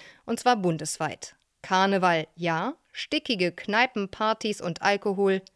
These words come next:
nein. Ja, dann wird das eine ganz andere Session, ein ganz anderer Karneval als sonst. Wahrscheinlich etwas ruhiger, bedächtiger, weniger ausgelassen.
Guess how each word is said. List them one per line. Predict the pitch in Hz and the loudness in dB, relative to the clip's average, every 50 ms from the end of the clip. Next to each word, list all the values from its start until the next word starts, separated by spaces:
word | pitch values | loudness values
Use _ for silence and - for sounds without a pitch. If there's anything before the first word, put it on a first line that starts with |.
| _ _ - | _ _ -6
nein. | 180 170 156 151 147 - - _ _ _ _ _ _ - - - - - | -4 -4 -2 -4 -6 -10 -14 _ _ _ _ _ _ -20 -20 -20 -18 -8
Ja, | - 185 196 185 190 202 233 277 | -2 2 2 2 4 2 2 2
dann | 269 269 262 262 262 220 | 4 4 4 4 4 2
wird | 214 226 233 - | 0 -2 -2 0
das | 233 226 214 - | -2 -2 -2 -2
eine | - 208 208 208 214 208 | -2 -2 0 0 0 0
ganz | 202 208 202 208 - _ | 0 0 -2 -2 -4 _
andere | - 190 180 180 175 175 165 160 165 165 | -6 -4 -2 -2 -2 -2 -4 -4 -4 -4
Session, | 160 160 160 - - - 170 156 160 - - - - _ - | -4 -4 -8 -8 -8 -8 -10 -10 -12 -14 -20 -20 -20 _ -6
ein | - 190 185 | -4 -2 0
ganz | 180 175 175 - | 0 0 -2 -2
anderer | - 190 185 175 170 175 170 | -2 -2 -2 -2 -2 -4 -4
Karneval | 170 - - 196 208 226 233 208 170 170 160 160 | -6 -2 0 2 2 4 4 2 2 0 -2 -2
als | - - 156 - - | -6 -10 -12 -12 -8
sonst. | - 156 147 - - - - _ - _ _ _ | -8 -8 -8 -8 -14 -16 -18 _ -20 _ _ _
Wahrscheinlich | - 185 196 185 - 196 190 185 185 190 214 226 - - | 0 0 0 0 2 2 2 4 4 2 0 -2 -2 -2
etwas | 196 - - 180 165 - | -4 -2 -2 -4 -4 -4
ruhiger, | 185 185 214 226 233 220 180 180 160 160 - - - | -2 0 2 2 2 2 0 0 -2 -2 -8 -14 -10
bedächtiger, | - 170 170 170 185 196 - - 208 190 - 175 165 165 165 160 165 | -8 -4 0 2 0 0 0 -6 -6 -4 -4 -2 -4 -2 -4 -4 -2
weniger | 180 180 185 180 190 180 170 - | -2 -2 -2 0 0 0 0 2
ausgelassen. | 190 233 240 - - 180 165 165 156 - - - - | 2 2 2 0 -2 -4 -4 -4 -6 -10 -12 -14 -16